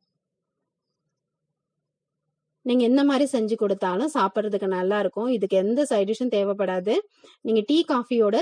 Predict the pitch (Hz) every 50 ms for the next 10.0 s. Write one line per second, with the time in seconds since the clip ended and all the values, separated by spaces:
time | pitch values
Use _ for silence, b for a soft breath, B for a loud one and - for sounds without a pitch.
0 | 381 - - - 226 190 202 214 - 240 220 214 196 190 233 269 226 190 185 180
1 | 180 202 220 180 180 - 190 180 175 170 175 180 - _ _ b b b b b
2 | b b 196 226 240 311 254 - 247 226 - 339 330 320 - 220 214 233 247 220
3 | 202 190 - 185 185 190 190 202 190 185 196 185 185 185 233 285 254 196 208 202
4 | - - 202 208 214 220 233 220 208 190 - 196 190 190 202 - 180 170 170 -
5 | 185 185 175 170 180 170 - 175 - - _ _ _ _ _ _ _ _ _ _
6 | _ _ _ _ _ _ _ _ _ _ _ _ _ _ _ _ _ _ _ _
7 | _ _ _ _ _ _ _ _ _ _ _ _ _ _ _ _ _ _ - 277
8 | 269 262 285 285 311 302 302 311 269 - 240 208 233 226 214 208 214 202 196 196
9 | 190 185 190 247 233 - 190 - 208 202 190 185 - 180 180 175 180 208 370